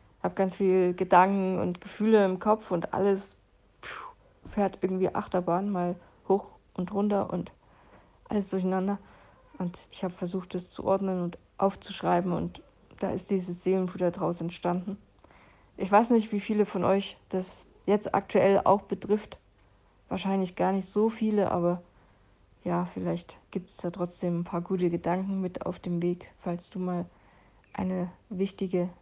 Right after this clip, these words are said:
Entscheidung treffen musst und nicht so richtig weißt, höre ich jetzt lieber auf das Herz oder doch lieber auf den Verstand. Es ist natürlich immer perfekt, wenn sich das ganze Ding die Waage hält, aber so ist es,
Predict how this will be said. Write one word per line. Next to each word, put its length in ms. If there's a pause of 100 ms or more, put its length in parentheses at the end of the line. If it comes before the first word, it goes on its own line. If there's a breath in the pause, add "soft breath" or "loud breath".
Entscheidung 560
treffen 320
musst 340 (280)
und 140
nicht 160
so 80
richtig 360
weißt, 380 (1120 soft breath)
höre 200
ich 100
jetzt 180
lieber 280
auf 100
das 200
Herz 440 (340)
oder 420 (1200)
doch 160
lieber 260
auf 100
den 160
Verstand. 460 (640 loud breath)
Es 120
ist 160
natürlich 380
immer 220
perfekt, 440
wenn 220 (320 soft breath)
sich 180
das 200
ganze 280
Ding 220
die 180
Waage 300
hält, 360 (1300 soft breath)
aber 300
so 80
ist 160
es, 280